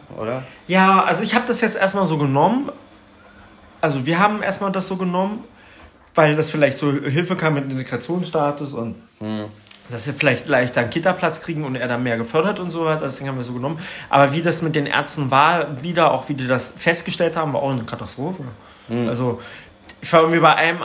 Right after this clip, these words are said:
Speaker 2: also bei einem Arzt, beim, sollte ich erstmal vorher, also bei dem Arzt sollte ich erstmal vorher irgendwie so, keine Ahnung, dreißig Seiten so ein, so ein Dings ausfüllen.
Speaker 1: Ja.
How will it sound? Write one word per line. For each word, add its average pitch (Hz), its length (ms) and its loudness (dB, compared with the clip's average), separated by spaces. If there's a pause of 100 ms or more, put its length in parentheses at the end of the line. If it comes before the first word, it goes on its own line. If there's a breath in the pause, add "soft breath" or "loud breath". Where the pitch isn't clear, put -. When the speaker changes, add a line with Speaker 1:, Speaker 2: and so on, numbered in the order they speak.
Speaker 2:
also 147 580 0 (220)
bei 143 80 2
einem 170 240 2
Arzt, 170 260 0
beim, 143 320 0 (320 loud breath)
sollte 165 260 4
ich 156 60 -2
erstmal 151 300 2
vorher, 156 340 2
also 139 160 0
bei 135 80 0
dem 123 180 -2
Arzt 127 220 -6
sollte 139 160 -2
ich 139 60 -6
erstmal 135 200 -6
vorher 135 220 -2
irgendwie 127 160 -4
so, 131 100 -4 (540)
keine 113 240 -6
Ahnung, 127 220 -2
dreißig 143 360 0
Seiten 147 340 4
so 135 100 0
ein, 131 160 0
so 123 80 -4
ein 123 120 -2
Dings 190 240 -2
ausfüllen. 220 560 0 (240)
Speaker 1:
Ja. 98 220 -8